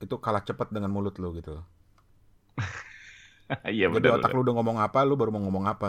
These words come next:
Speaker 1: gitu. Alah.
Speaker 2: <laughs>
Speaker 1: Ada lagi nggak, Van?
Speaker 2: Iya, benar.
Speaker 1: Lu, lu sendiri sebagai, sebagai ya, ya sharing lah, eh, eh, sebagai
Speaker 2: Hmm.
Speaker 1: orang yang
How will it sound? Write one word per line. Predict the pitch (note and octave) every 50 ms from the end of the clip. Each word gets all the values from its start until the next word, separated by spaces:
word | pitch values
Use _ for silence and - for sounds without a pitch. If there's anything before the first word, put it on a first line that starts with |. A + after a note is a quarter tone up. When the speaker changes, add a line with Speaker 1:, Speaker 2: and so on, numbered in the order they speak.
| F#2 F2
Speaker 1:
gitu. | E2+ E2+ F2+ F#2 - _ - _ _ - F2+
Alah. | F#2+ A#2 C#3+ D3+ - - _ _ _ -
Speaker 2:
<laughs> | - - - D#3 - - F#3+ F#3 - B3+ F3+ - - C#3 - - - C3+ A2+
Speaker 1:
Ada | - B2
lagi | C3+ C#3 D3+ D3
nggak, | C3+ B2+ B2+
Van? | A#2 G2+
Speaker 2:
Iya, | G2+ C3+ B2
benar. | A2+ G#2 G2+ F#2 - - - -
Speaker 1:
Lu, | C3 D#3+ D#3
lu | E3 F3 E3
sendiri | F3 E3+ E3 G3 A#3 G#3 D3
sebagai, | C#3 D#3+ D3 C3+ B2+ C3 C3 A2+
sebagai | A#2 - D3 C3+ B2+ A#2 A#2+ A#2+ A#2+ A#2 - - - _ - - - -
ya, | A#2+ A#2 A2+ A2 - -
ya | C3+ C3+ A#2+
sharing | A#2 - C3+ A#2+ A#2+ B2+ C3 B2
lah, | A#2+ G#2+ G2 F#2 F2+ E2+ F2
eh, | F#2 G#2 G#2 G#2 G2+ G2+ G2 F#2
eh, | G2+ G2+ G2 F#2+ G2+ G2
sebagai | - - G2+ G2+ F#2 F#2 F2
Speaker 2:
Hmm. | F2
Speaker 1:
orang | G2+ G2+ G#2 G#2 G#2 G#2
yang | G2+ G2+ G2 G2